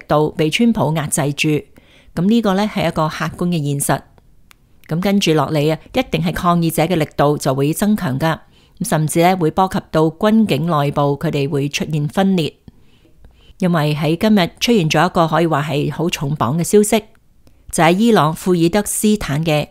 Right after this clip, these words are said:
亞雅市呢一個城市。咁當地嘅警察呢已經係倒戈，正式加入咗抗議者嘅隊伍。佢哋全部都係警察，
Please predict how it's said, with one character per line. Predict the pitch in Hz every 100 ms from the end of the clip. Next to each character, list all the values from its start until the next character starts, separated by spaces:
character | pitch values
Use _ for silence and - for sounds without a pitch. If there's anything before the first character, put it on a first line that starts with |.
| 151
亞 | 165 160
雅 | 147 156
市 | - 160
呢 | 143 175
一 | 185
個 | 208
城 | - 139
市。 | 139 151
咁 | 151 170 - _ _ _ _ - - 175
當 | 196 202
地 | 180
嘅 | 160
警 | 160 156
察 | 185 220
呢 | 214 214
已 | - 160
經 | 208
係 | 202
倒 | 143 127
戈， | 151 208 208 - - -
正 | - 233 233
式 | 226 285
加 | - 254
入 | 190
咗 | - 151
抗 | 175 - 165
議 | 156 147
者 | 143
嘅 | 151
隊 | 139 139
伍。 | 113 143 160 - _ _ _ _ -
佢 | 185
哋 | 185 170
全 | 170 147
部 |
都 | 170 262
係 | 233
警 | 143 190
察， | 240 185